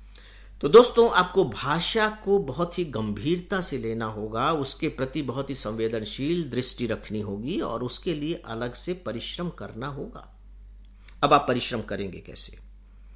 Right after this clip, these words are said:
देखिए, इसके लिए बहुत ही सिंपल सा उपाय है। मैंने अभी कहा कि भाषा का प्रयोग किया जाना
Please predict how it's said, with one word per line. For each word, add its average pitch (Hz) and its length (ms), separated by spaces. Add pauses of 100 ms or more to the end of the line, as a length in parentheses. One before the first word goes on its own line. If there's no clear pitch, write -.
देखिए, 147 200
इसके - 180
लिए 113 100
बहुत 143 340
ही 131 80
सिंपल 104 500
सा - 400
उपाय 80 360
है। - 240 (760)
मैंने 117 180
अभी 113 160
कहा 131 260
कि - 160
भाषा 127 400
का 104 140
प्रयोग 98 520
किया 85 160
जाना - 340